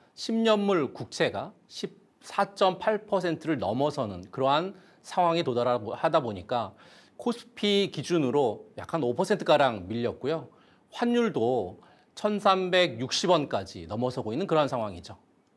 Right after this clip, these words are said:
통화 정책에 민감한 이 년물 국채 금리도요. 한때는 오점일육 퍼센트까지 상승했고요. 십 년물 국채 금리도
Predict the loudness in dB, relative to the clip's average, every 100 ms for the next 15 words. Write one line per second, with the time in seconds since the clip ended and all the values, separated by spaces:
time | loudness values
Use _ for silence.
0 | _ _ _ _ 2 8 10 10 6 2
1 | 2 4 4 6 4 2 4 4 4 2
2 | 2 2 2 2 0 -2 -10 -4 0 2
3 | 2 -2 -4 -4 -6 -10 _ _ _ -4
4 | 2 2 2 -2 -10 -20 _ -2 -2 2
5 | 4 4 0 -2 0 -2 -2 -2 -2 -4
6 | -6 -8 -8 -10 -10 -12 -10 -10 -10 _
7 | _ _ _ -12 -6 -2 2 4 2 -2
8 | -2 -4 0 0 0 -2 -6 -8